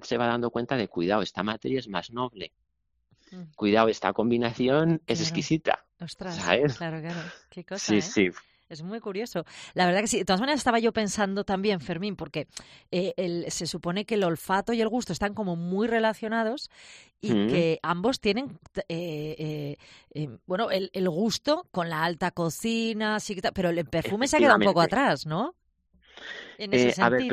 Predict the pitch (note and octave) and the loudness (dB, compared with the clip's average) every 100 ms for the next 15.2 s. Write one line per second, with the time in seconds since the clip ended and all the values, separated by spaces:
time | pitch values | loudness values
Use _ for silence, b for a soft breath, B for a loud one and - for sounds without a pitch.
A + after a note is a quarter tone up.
0 | D#3 C#3 - D3 C#3+ C#3+ D#3 C#3+ A2+ A2+ | 0 0 0 2 2 2 0 2 4 4
1 | G#2+ - A2+ A#2+ - C#3+ C3 A#2+ - B2 | 2 2 2 2 0 -2 -2 -4 -2 -4
2 | C3 - C#3+ - G#2+ G2+ - G#2+ G2 - | -6 -8 -8 0 2 2 2 -2 0 2
3 | A2+ - G#2 F#2+ A2+ - G#2 G#2 G2+ - | 0 2 -2 -2 -4 0 0 0 -4 -4
4 | G2+ G2 G2+ A2 G2+ G#2 A2+ - - G#2+ | -2 2 0 0 -4 -8 -10 -18 -8 -6
5 | G2+ A#2 G#2 F#2+ F#2+ G2 - - G2 F2+ | -4 -6 -4 -4 -2 -4 -4 -6 -4 -2
6 | D#2 F2 G2+ - - F3 D3+ D#3 - D#2 | 0 -2 -4 -6 -12 -12 -12 -14 -10 -8
7 | C#2 F#2 - B B B B B - F#2+ | -6 -8 -10 B B B B B -2 2
8 | F2+ G2 F#2+ F#2 F2+ F#2+ G2 G2 F2+ F2 | 4 4 2 0 -2 0 0 0 -2 -2
9 | G2 F2+ A#2 - B B B - A#2 A#2 | -2 0 -2 -4 B B B 0 0 0
10 | A#2 - - B2 - C#3 D3 D#3 - C3+ | -8 -14 -6 -4 0 0 0 -2 -2 -4
11 | B2+ C3 - - C3+ C3 C3+ C#3 D3+ C3+ | -4 -8 -6 -2 0 0 -4 -4 -6 -4
12 | C3 C#3+ - B2+ - C3+ C#3 C#3+ C3 - | -6 -6 -4 -4 -4 -6 -4 -4 -4 -4
13 | D3 C3+ C3 C3 B2 A2 G#2 G2 - D3 | -2 2 2 2 0 0 0 -2 -4 -4
14 | - F#2 G3+ G3+ - F#2+ F#2+ - A3+ - | -4 -6 -8 -10 -8 -8 -6 -6 -6 -6
15 | - | -10